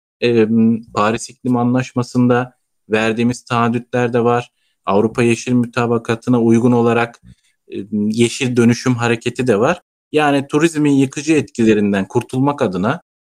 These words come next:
olabilecek bir destinasyondaki sürdürülebilir faaliyetlerin hepsini yapabilecek bir sertifika programı belirlendi. E, ve şu anda da birçok otel buna başvuru yapıp,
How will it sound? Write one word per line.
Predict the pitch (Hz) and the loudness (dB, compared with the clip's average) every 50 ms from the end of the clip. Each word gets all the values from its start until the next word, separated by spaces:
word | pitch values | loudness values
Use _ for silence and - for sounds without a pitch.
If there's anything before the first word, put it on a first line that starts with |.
| _ _ - | _ _ 0
olabilecek | 127 139 156 151 151 143 143 135 127 131 135 135 - - | 0 2 2 2 2 2 0 0 0 0 -4 -4 -4 -2
bir | 147 170 170 143 | 0 0 0 2
destinasyondaki | 135 127 123 - - - 123 117 113 110 - - 117 110 110 107 98 - 107 | 2 0 0 0 -2 -2 0 0 -2 -2 -2 0 2 2 2 2 0 -4 -10
sürdürülebilir | - - - 127 123 127 131 120 123 123 117 113 107 104 | -8 -4 -4 -2 -2 -2 -2 0 0 0 2 2 0 0
faaliyetlerin | - - - 127 123 117 120 113 113 - - 104 101 104 | -2 -4 -4 -2 0 0 0 -2 -2 -2 -2 -2 -2 0
hepsini | 123 135 131 - - - 117 113 | -2 -4 -4 -4 -2 0 0 2
yapabilecek | 117 117 - 127 113 107 98 98 98 139 160 170 _ - - | 2 0 0 -2 0 0 -2 -2 -2 -4 -8 -10 _ -12 -12
bir | |
sertifika | - - 143 135 135 135 - - - - - - | -6 -2 0 0 0 -2 -4 -18 -14 -12 -10 -10
programı | - 92 95 90 82 87 85 85 82 78 | -6 -4 -4 -4 -4 -6 -8 -10 -10 -8
belirlendi. | 85 87 85 85 78 80 87 85 87 101 120 156 185 - _ _ _ _ _ _ _ _ _ _ | -6 -6 -6 -6 -8 -8 -8 -4 -2 -2 -2 -2 -4 -6 _ _ _ _ _ _ _ _ _ _
E, | - 110 107 107 107 110 120 | -2 0 2 2 4 4 4
ve | 143 143 | 4 2
şu | 143 - - 151 | 2 0 0 2
anda | 143 131 123 117 123 131 | 2 2 2 0 -2 -2
da | 151 147 143 | -2 -4 -6
birçok | 131 - 135 120 - 104 | -6 -4 -4 -4 -2 -4
otel | 95 - - 143 147 143 - | -6 -6 -6 -6 -6 -6 -4
buna | 123 117 117 110 117 | -2 0 0 2 0
başvuru | 113 110 - - - 120 107 | 0 -2 -4 -6 -6 -4 -2
yapıp, | 98 92 87 - - 139 135 135 | -2 -2 -4 -6 -8 -10 -10 -10